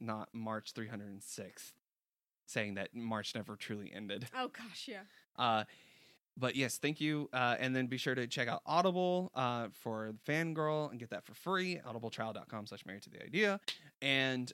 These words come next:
Speaker 1: uh, be sure to check out bookshop dot org to help support local booksellers,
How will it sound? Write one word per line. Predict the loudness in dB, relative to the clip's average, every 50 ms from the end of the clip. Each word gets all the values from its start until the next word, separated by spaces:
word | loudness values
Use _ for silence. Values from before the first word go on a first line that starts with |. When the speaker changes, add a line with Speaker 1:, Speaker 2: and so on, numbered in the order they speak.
| 0
Speaker 1:
uh, | 2 2 4 4 2
be | 0 0 -2 -4
sure | -2 0 0 0 0 -2
to | -4 -4
check | -2 -2 0 2
out | 2 2 0 0 -4 -4
bookshop | -2 -2 -2 -2 -4 -6 -4 0 0 0 0 0 -4 -10 -8
dot | -2 0 0 0 0
org | 0 -2 0 0 0 -2 -6
to | -8
help | -6 -4 -4 -4 -4 -6
support | -8 -8 -6 -4 -4 -4 -4
local | -4 -6 -10 -10 -10 -10
booksellers, | -10 -10 -10 -10 -10 -8 -8 -8 -8 -8 -10